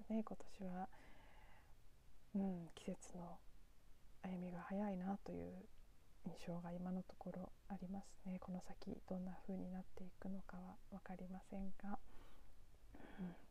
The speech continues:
三月でこの陽気、そしてね、先生術的に言えば、十天体巡行の期間があとさらに一ヶ月、ね、一ヶ月ぐらいが過ぎ、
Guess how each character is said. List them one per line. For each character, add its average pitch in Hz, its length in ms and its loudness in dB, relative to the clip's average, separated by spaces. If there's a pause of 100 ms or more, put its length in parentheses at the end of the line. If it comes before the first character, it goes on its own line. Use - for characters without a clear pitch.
三 208 220 6
月 190 320 0
で - 140 -4 (920)
こ - 160 2
の 165 120 2
陽 156 260 4 (140)
気、 - 100 -2 (920)
そ 196 80 4
し - 60 2 (160)
て 196 420 4 (1080)
ね、 208 280 4 (1080)
先 170 160 4
生 151 120 4
術 - 260 4
的 - 180 2
に 190 160 4
言 202 100 6
え - 40 4
ば、 - 200 4
十 185 200 2
天 175 180 2
体 180 260 0
巡 180 240 2
行 170 360 6
の 170 160 0
期 - 100 -4
間 180 320 -2
が 180 160 -2 (480)
あ - 160 -2
と - 140 0 (440)
さ 294 80 8
ら 180 120 4
に - 100 -2
一 - 100 2
ヶ 208 120 2
月、 - 260 6 (1200)
ね、 196 80 6
一 185 40 0
ヶ - 140 0
月 180 240 0
ぐ 156 100 0
ら - 140 -2
い 180 80 -4
が 185 60 -4 (120)
過 185 80 4
ぎ、 - 80 10